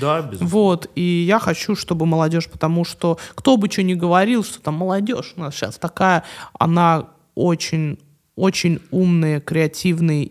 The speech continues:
Speaker 2: интересные ребята, просто им не хватает уверенности,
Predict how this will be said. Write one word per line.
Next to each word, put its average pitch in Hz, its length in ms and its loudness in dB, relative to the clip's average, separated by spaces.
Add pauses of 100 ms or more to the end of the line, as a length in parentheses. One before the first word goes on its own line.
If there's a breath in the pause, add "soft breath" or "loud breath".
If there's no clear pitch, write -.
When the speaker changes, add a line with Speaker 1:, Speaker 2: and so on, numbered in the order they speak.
Speaker 2:
интересные 160 880 -2
ребята, 151 460 -2
просто 160 420 -4
им 170 140 0
не 165 40 -2
хватает 156 520 -4
уверенности, 151 800 -4